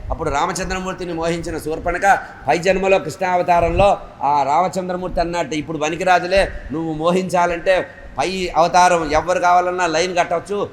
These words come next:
లైన్ కట్టే అవతారం ఇస్తున్నాను, లీలామానుష అవతారం," అప్పుడు రమ్మన్నట్ట.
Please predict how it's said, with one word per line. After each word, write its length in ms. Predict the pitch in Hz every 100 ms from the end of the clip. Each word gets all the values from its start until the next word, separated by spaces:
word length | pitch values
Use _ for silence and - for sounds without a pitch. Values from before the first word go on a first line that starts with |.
| - 104
లైన్ 240 | 143 180
కట్టే 200 | 185 175
అవతారం 460 | 180 165 165 170 165
ఇస్తున్నాను, 420 | - 160 156 139
లీలామానుష 720 | 123 175 180 175 165 165 160 160
అవతారం," 500 | 160 170 160 135 92 - - - -
అప్పుడు 220 | - 170
రమ్మన్నట్ట. 480 | 165 175 175 160